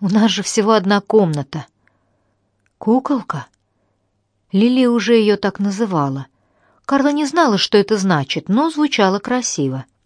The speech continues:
Лили закрыла свои книги. «Вот что, я это и после сделаю. Хочешь, снова сделаем сливочную помадку?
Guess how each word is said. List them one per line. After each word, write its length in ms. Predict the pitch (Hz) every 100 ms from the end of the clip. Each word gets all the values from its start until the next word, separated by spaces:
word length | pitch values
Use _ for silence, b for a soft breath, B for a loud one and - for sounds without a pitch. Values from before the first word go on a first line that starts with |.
| _ _ _ _ -
Лили 320 | 180 214 262
закрыла 400 | 240 165 - 170
свои 320 | 156 160 156
книги. 460 | 151 151 139 135 - _ _ _ _ _ _ _ _ _ _ _ _ _ _ _ _ _
«Вот 240 | 175 180 -
что, 340 | - 175 147 _ _ _ _ _
я 340 | 214 233 247 185
это 160 | -
и 80 | 190
после 460 | 170 170 139 165 147
сделаю. 500 | 139 147 135 139 135 _ _ _ _ _ _
Хочешь, 500 | - - 170 175 -
снова 360 | - 208 180 156
сделаем 480 | 143 220 302 202
сливочную 640 | 156 202 233 233 - 202 196
помадку? 720 | 208 208 151 135 - 156 139